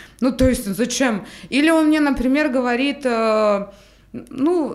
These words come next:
на-, начинает советовать. То есть, мне кажется, мужчина проявляется через действия. А если мужчина говорит: «Так, давай я завтра приеду, э, помогу», то он переходит, ну, как, э, хотя бы в разряд мужчин, которыми я буду восхищаться, и как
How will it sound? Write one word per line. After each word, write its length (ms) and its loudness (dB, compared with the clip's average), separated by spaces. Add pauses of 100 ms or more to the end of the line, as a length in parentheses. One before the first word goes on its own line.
(120)
на-, 200 2
начинает 560 0
советовать. 720 -4
То 80 -10
есть, 140 -8
мне 140 0
кажется, 300 -4
мужчина 420 0
проявляется 600 -4
через 300 -8
действия. 460 -4
А 140 -4
если 260 -4
мужчина 320 -2
говорит: 220 -6
«Так, 240 -2
давай 260 2
я 80 0
завтра 320 -6
приеду, 580 -2 (340)
э, 180 0
помогу», 640 4 (320)
то 120 0
он 260 2
переходит, 560 0
ну, 160 0
как, 380 -4
э, 480 -6
хотя 360 -2
бы 140 2
в 60 -2
разряд 440 0
мужчин, 380 -2
которыми 340 -2
я 80 -2
буду 240 -2
восхищаться, 800 -4
и 340 -6
как 400 -6